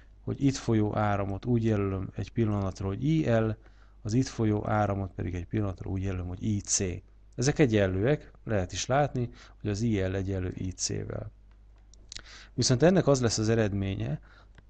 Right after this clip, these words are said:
<coughs> hogy ezt az egyenletet, ezt a karakterisztikát ide be tudom hozni, és azt írom, hogy mínusz I, hiszen az I L az az I, az I C az pedig a C szer U C derivált.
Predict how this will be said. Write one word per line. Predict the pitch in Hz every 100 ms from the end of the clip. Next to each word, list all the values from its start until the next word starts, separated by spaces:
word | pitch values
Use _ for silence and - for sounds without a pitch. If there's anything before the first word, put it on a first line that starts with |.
| -
<coughs> | - - 123 98 - - - - - - - - -
hogy | - 147
ezt | 160 -
az | 117
egyenletet, | 117 110 107 101 92 123 131
ezt | 107 110
a |
karakterisztikát | 110 110 95 101 98 - 113 113 123
ide | 123
be | 113 107
tudom | - 95 95 92
hozni, | 92 90 110 170 175 - - - - - - -
és | 113
azt | 170 -
írom, | 110 107 123
hogy | 113
mínusz | 110 143 104 -
I, | 107 117 180 180 - - -
hiszen | - 101
az | 95
I | 101 101 90
L |
az | 90
az | 85 90
I, | 139 180 - - - - - -
az | 113
I | 165
C | -
az | 120 120 110
pedig | 113 107
a | 95
C | - 104
szer | - 98
U | 95 95
C | - 95
derivált. | 90 90 101 104 104 107 -